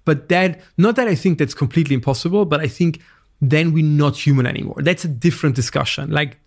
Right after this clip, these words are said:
so, but I would say as long as we stay fairly human, meaning having a body, having sort of the human setup we have, yeah, there will always be an end.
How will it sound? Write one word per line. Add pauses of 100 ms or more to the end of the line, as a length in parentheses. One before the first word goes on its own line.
(280)
so,
but (200)
I
would
say
as
long
as
we
stay (800)
fairly
human, (680)
meaning
having
a
body, (800)
having
sort
of
the (260)
human
setup
we
have, (440)
yeah, (200)
there
will
always
be
an
end.